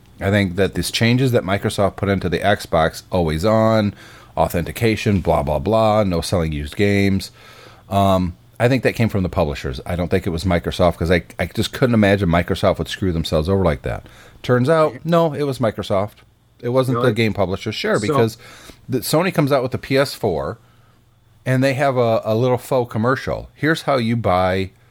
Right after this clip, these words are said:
Speaker 1: or here's how you share games." And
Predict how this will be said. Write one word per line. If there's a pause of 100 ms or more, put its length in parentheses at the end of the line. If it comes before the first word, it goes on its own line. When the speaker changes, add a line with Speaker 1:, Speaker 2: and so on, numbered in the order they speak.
(280)
Speaker 1:
or
here's
how
you
share
games." (1300)
And